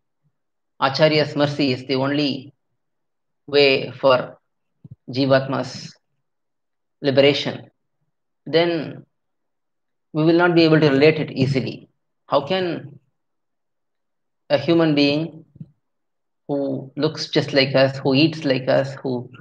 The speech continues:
walks like us, how can his mercy, his blessings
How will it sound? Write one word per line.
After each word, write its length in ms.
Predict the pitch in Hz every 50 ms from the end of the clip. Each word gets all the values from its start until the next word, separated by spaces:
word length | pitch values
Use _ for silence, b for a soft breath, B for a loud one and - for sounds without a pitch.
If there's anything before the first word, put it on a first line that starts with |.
| - - _ -
walks 320 | 127 123 135 135 - -
like 240 | 131 123 120 - -
us, 280 | 127 131 135 - - - _ _ _ _ _ _ _ _ _ _ _ _ _ _
how 220 | - 139 147 147 -
can 200 | - 175 175 143
his 440 | 120 175 208 - - - - - - _ _ _ _ _ _ _ _ - - - - _ _ _ _ _ _ _
mercy, 580 | - 143 156 165 - - 139 120 127 - 135 - _ _ _ _ _ _ _ _ _ _ _ _ _ _ _ _ _ _
his 160 | - 170 156 165
blessings 680 | 156 147 156 151 - 175 151 127 131 127 - - -